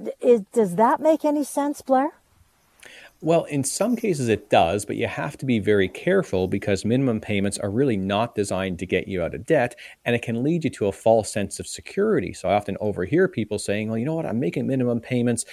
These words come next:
Speaker 2: you know, that's okay, my credit rating looks fine." But a couple things, you know, first off, are you actually able to afford those minim-, minimum payments in your budget,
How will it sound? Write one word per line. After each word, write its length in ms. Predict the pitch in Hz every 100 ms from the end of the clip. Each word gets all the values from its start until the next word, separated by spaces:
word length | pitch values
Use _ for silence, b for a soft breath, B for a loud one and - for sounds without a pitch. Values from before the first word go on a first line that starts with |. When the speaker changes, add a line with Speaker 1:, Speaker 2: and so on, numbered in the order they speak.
| B -
Speaker 2:
you 80 |
know, 40 | 90
that's 320 | 107 123 -
okay, 320 | 107 - 101
my 100 | 95
credit 320 | - - 107 -
rating 320 | 98 92 90
looks 240 | 82 - -
fine." 460 | 160 180 69 92 120 B B -
But 180 | 107
a 60 | 90
couple 360 | - 175 175 113
things, 400 | - 73 117 107
you 60 |
know, 140 | 87 90
first 440 | - 160 180 -
off, 400 | 90 107 - - -
are 100 | 104
you 180 | 104 98
actually 340 | 104 110 - 104
able 180 | 98 98
to 400 | - 101 92 -
afford 460 | - - 160 214 147
those 260 | 92 90
minim-, 360 | 92 90 85 82 -
minimum 320 | 101 90 82
payments 380 | - 95 87 90
in 100 | 85
your 140 | 76
budget, 480 | - - 170 -